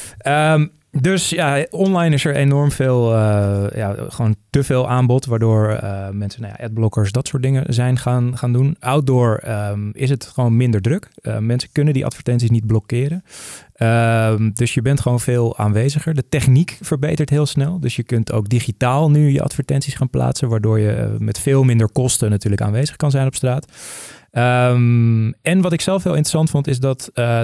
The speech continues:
doordat we allemaal met een mobieltje op zak lopen, eh, kunnen we nu veel beter zien, eh, welke groep mensen zich waar bevindt. Eh, waardoor je dus ook je outdoor advertenties veel specifieker kunt gaan targeten. En dat, eh,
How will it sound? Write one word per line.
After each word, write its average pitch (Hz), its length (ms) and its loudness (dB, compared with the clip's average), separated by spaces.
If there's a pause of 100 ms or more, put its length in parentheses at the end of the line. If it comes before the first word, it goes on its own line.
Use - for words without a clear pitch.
(100)
doordat 127 420 0
we 147 100 0
allemaal 139 260 2
met 131 160 2
een 127 80 4
mobieltje 127 400 2
op 113 80 -4
zak 107 200 -2
lopen, 101 440 0
eh, 123 200 0 (100)
kunnen 131 220 0
we 123 80 2
nu 120 180 2
veel 143 280 0
beter 123 420 2
zien, 147 480 4
eh, 117 220 -2 (280)
welke 135 340 0
groep 123 300 -2
mensen 120 300 0
zich 110 160 -6
waar 117 220 0
bevindt. 104 420 0 (640)
Eh, 110 320 0
waardoor 113 300 2
je 117 60 2
dus 113 140 0
ook 123 120 -2
je - 100 -2
outdoor 117 340 0
advertenties - 640 -2
veel 123 340 0
specifieker 110 540 -2
kunt 110 180 -2
gaan 107 120 -2
targeten. 110 440 -4
En 95 140 -2
dat, - 280 -4
eh, 113 100 -2